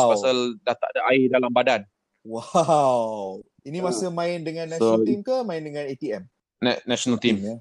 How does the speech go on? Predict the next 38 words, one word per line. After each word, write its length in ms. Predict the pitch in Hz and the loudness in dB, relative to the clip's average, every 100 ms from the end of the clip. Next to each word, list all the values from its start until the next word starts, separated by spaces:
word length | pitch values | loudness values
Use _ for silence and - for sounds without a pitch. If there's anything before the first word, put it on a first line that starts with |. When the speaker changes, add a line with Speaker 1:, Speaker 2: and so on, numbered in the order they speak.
| - | -4
Speaker 1:
Wow, 320 | 110 104 107 | 0 2 4
Aidil 160 | 117 | 2
Zafwan. 240 | 113 120 - | 2 0 2
And, 160 | 220 226 | 0 2
and 100 | 226 214 _ _ 208 | -2 -2 _ _ -2
Aidil 240 | 196 226 | 2 2
Zafwan 320 | 220 226 262 247 | 2 2 0 0
ni 240 | 254 240 _ _ _ _ _ _ _ | -6 -12 _ _ _ _ _ _ _
sampai 480 | - - 214 - 214 | -10 -6 -4 -2 -4
sekarang 480 | - 226 240 226 175 | -2 -2 -2 -4 -4
dia 80 | 214 | -6
tetap 640 | - 226 226 _ 269 - | -2 -4 -4 _ -2 -2
konsisten 640 | - 175 170 180 - 160 | -10 -10 -8 -12 -8 -8
lagi. 240 | 117 110 95 _ _ - | -8 -14 -18 _ _ 2
Speaker 2:
Ya, 240 | 113 123 120 - _ - | 4 4 2 -6 _ 0
ya, 160 | 120 | 2
tackling 640 | 117 123 123 139 139 139 135 | 2 0 0 2 2 2 2
dia 80 | |
memang 400 | 135 131 127 123 | 2 2 0 0
ni 160 | 123 120 | 0 2
lah. 160 | 110 101 113 110 - | 2 0 -4 -4 -2
Timing 480 | 113 131 151 143 127 | 0 2 2 0 0
tackling, 480 | 117 135 127 117 | -2 0 0 0
you, 320 | 120 139 131 - - _ _ - | 0 2 2 -2 -8 _ _ 0
tackling 480 | 139 302 185 165 | 0 2 0 2
ni 80 | 175 | 0
semua 160 | 170 160 | 0 0
timing. 400 | 160 120 127 101 - _ _ - | 2 2 0 -2 -8 _ _ -10
If 80 | 110 | -2
you 80 | 143 | 2
got 160 | 160 139 | 4 4
a 100 | 131 | 0
good, 240 | 117 151 - _ _ _ | 0 -2 -4 _ _ _
eh, 400 | - 131 131 127 | -2 2 4 4
ada 240 | - 123 - | 4 2 2
timing 460 | 139 151 156 147 | 0 2 -2 -2
yang 100 | 143 | 0
baik, 400 | 127 160 175 - | 4 4 2 -4